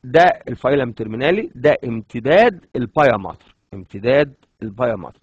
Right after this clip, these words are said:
نيجي بعد كده الاراكنويد ماتر المنقطه وديورا ماتر اللي بعديها، بتكمل تحت وبتنتهي عند اس تو second sacral vertebrae. هنا second sacral vertebrae، يبقى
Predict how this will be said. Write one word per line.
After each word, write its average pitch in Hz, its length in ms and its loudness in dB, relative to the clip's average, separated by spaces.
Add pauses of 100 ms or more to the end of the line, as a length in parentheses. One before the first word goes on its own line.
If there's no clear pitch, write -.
(440)
نيجي 247 220 0
بعد 135 220 -4
كده 123 340 -6 (400)
الاراكنويد 113 1300 -6
ماتر 123 340 -6
المنقطه 107 760 -6 (180)
وديورا 123 520 -4
ماتر 110 320 -6
اللي 104 120 -10
بعديها، 139 560 -4 (420)
بتكمل 190 680 0
تحت - 400 -4
وبتنتهي 123 680 -6
عند 113 380 -6 (840)
اس - 360 -2 (120)
تو 127 240 -4 (520)
second 131 340 0 (140)
sacral 117 320 -6
vertebrae. 104 480 -14 (420)
هنا 110 260 -8 (240)
second 113 280 -8 (140)
sacral 104 300 -12
vertebrae، 82 380 -20
يبقى 98 340 -12